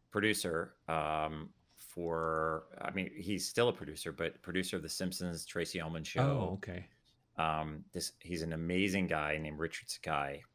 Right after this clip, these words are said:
Speaker 1: who
Speaker 2: Right.
Speaker 1: I, I literally owe everything to. And he hired me, um, because I was nice to him when I would deliver food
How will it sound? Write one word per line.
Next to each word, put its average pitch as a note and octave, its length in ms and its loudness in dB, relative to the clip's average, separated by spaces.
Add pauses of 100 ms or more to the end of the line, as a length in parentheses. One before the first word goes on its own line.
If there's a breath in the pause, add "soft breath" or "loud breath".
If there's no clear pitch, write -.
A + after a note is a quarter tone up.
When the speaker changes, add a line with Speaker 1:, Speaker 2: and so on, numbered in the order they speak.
(160)
Speaker 1:
who D#2 160 -4
Speaker 2:
Right. F#2 300 2 (140)
Speaker 1:
I, D2 80 -4 (120)
I F#2 60 2
literally F2 420 2
owe E2 120 2
everything D#2 360 -4
to. D2+ 300 -6 (520)
And F#2 120 2
he F2 40 4
hired F2+ 360 6
me, F2+ 460 2 (340)
um, E2 320 2
because E2+ 260 -2
I F#2 60 6
was D#2+ 160 0
nice F2 300 2
to F#2 120 0
him D#2+ 380 -2
when E2 140 -2
I D#2+ 40 2
would E2 120 0
deliver E2 280 0
food F#2+ 520 2